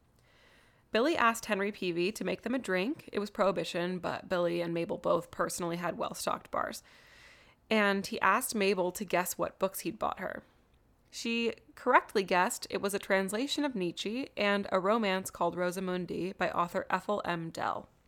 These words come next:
Outside, a woman who was on her way to visit her granddaughter, who lived on the other side of the Alvarado Court Apartments from William,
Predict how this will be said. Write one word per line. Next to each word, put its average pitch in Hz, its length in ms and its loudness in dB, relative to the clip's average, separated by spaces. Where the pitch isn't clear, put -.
Outside, 226 800 2
a 202 100 4
woman 214 380 2
who 208 100 -4
was 202 160 0
on 190 220 0
her 240 120 -2
way 196 160 2
to 190 60 0
visit 180 280 -2
her 185 120 -2
granddaughter, 196 880 -2
who 214 160 -4
lived 190 440 2
on 190 100 0
the 190 160 -4
other 190 260 0
side 170 500 0
of 165 320 -2
the 175 120 -2
Alvarado 170 380 -2
Court - 220 -6
Apartments - 540 -6
from 170 220 -4
William, 202 480 -4